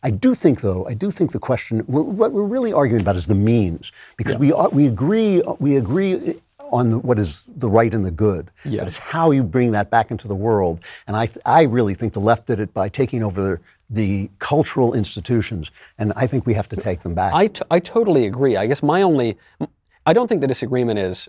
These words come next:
Speaker 2: you think it ought to be culture and I think it ought to be politics, or government or something. I think the disagreement is you think it ought to be culture, and I think it ought to be culture and government.
Speaker 1: Yeah.
Speaker 2: <laughs>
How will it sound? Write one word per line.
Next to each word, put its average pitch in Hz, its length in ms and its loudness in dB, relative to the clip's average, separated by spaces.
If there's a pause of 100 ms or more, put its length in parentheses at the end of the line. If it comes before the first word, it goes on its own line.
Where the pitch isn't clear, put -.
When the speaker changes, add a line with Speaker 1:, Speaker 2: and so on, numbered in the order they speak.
(100)
Speaker 2:
you 127 160 0
think 110 180 -2
it 104 60 0
ought 101 80 4
to 98 80 0
be 92 100 -4
culture 95 320 -4
and 92 80 -4
I 98 80 -6
think 95 160 -8
it 90 60 -8
ought 85 80 -6
to 80 60 -10
be 76 100 -14
politics, - 640 -6 (640)
or 104 100 2
government 110 420 -4
or - 40 -20
something. - 260 -14 (300)
I 131 40 2
think 139 100 2
the 113 80 0
disagreement 113 380 -2
is 90 100 -4
you 165 80 2
think 143 140 0
it 117 60 2
ought 107 40 4
to 98 60 -2
be 95 80 -4
culture, 101 280 -4
and 92 80 -2
I 110 80 -4
think 98 200 -6
it - 40 -2
ought 90 60 0
to 90 80 -2
be 85 80 -8
culture 98 500 -4
and 107 280 -4
government. 95 360 -8
Speaker 1:
Yeah. 85 200 -6
Speaker 2:
<laughs> 190 80 2